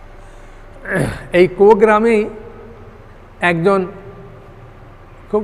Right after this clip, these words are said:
ধনী, ধনাঢ্য ব্যক্তি পুরুষোত্তম গুপ্ত, তার স্ত্রী অভয়া, অভয়াকে, অভয়া দাসী,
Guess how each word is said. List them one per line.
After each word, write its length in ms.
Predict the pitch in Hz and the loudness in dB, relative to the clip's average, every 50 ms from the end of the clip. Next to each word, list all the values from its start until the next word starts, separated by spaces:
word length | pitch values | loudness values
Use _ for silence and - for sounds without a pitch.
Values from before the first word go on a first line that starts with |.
| 143 117 | -4 -4
ধনী, 340 | 113 143 185 214 226 214 175 123 - 120 | -2 0 2 2 2 0 0 -2 -6 -10
ধনাঢ্য 440 | 110 120 160 196 233 269 262 226 214 | -6 -6 -2 0 0 0 0 0 -2
ব্যক্তি 440 | 185 175 180 160 - - - 151 120 - - - - - - - - - | 0 0 0 -2 -4 -6 -8 -8 -8 -8 -12 -18 -20 -20 -20 -20 -16 -2
পুরুষোত্তম 540 | - 220 226 - 247 226 233 - 240 214 185 | -2 -2 0 0 -2 -4 -2 -4 -4 -4 -2
গুপ্ত, 380 | 156 165 160 - - - 156 117 - - - - - - - - - - - - - - - - - - - - - - - | -2 -2 -2 -2 -2 -4 -4 -4 -4 -10 -18 -20 -20 -20 -20 -20 -20 -20 -20 -20 -20 -20 -20 -20 -20 -20 -20 -20 -20 -14 -2
তার 160 | - 175 185 | 0 0 0
স্ত্রী 380 | 180 175 - 185 196 214 196 156 120 - - - - - - - - - - - - - - - - - - - - - - | 0 0 -4 -2 0 0 0 0 -2 -8 -14 -18 -20 -20 -20 -20 -20 -20 -20 -20 -20 -20 -20 -20 -20 -20 -20 -20 -20 -14 2
অভয়া, 520 | - 156 165 175 160 175 202 190 160 123 - - - - - - - - - - - - - - - - - - - - - - - - - - - - - - - - - - - - - - - - - - - - - - - - - - - - - - - - - - - - - - - - - - - - - - - - - - - | 4 4 6 8 8 8 8 8 8 6 2 -4 -12 -16 -18 -18 -18 -20 -20 -20 -20 -20 -20 -20 -20 -20 -20 -20 -20 -20 -20 -20 -20 -20 -20 -20 -20 -20 -20 -20 -20 -20 -20 -20 -20 -20 -20 -20 -20 -20 -20 -20 -20 -20 -20 -20 -20 -20 -20 -20 -20 -20 -20 -20 -20 -20 -20 -20 -20 -20 -20 -20 -20 -20 -20 -20 -20 -20 -20 -20 -18 -18 -14 -10 0
অভয়াকে, 520 | - 160 160 147 160 190 202 196 185 - 190 | 2 2 4 6 6 6 6 6 4 2 4
অভয়া 420 | 175 160 165 175 175 202 226 220 | 4 6 8 8 8 8 8 8
দাসী, 380 | 185 180 156 143 - - 143 | 6 6 4 4 4 0 -6